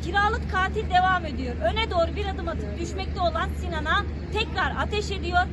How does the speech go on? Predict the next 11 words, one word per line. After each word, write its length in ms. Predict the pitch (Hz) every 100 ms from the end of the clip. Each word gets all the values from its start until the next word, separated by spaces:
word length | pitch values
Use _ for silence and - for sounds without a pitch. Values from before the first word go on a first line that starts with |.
| - - -
İlk 380 | 440 480 - 370
ifadesinde 680 | 370 370 370 381 381 370 403
de 120 | 339
beyan 340 | 339 381 392
ettiği 340 | 381 - 294 -
gibi 200 | 262 226 - - - -
Sinan'ı 380 | 392 403 202 - - - - 392
etkisiz 500 | - - 403 453 415
hale 380 | 370 381 392 381
getirip 600 | 339 381 381 392 427 -
kaçıyor. 460 | 349 - 381 294